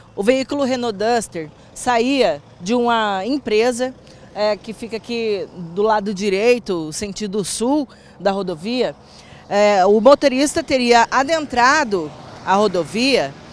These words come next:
com uma velocidade bastante reduzida. Uma ambulância que seguia sentido Sorriso,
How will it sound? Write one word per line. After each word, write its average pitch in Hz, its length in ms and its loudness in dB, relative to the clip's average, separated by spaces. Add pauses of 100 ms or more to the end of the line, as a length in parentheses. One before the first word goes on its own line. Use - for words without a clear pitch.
(220)
com 277 180 8
uma 311 220 0
velocidade 285 840 -2
bastante 269 500 -4
reduzida. 220 720 -2 (680)
Uma 269 220 2
ambulância 254 1080 0
que 330 180 -4
seguia 208 500 -4
sentido 226 520 -8
Sorriso, 214 840 -4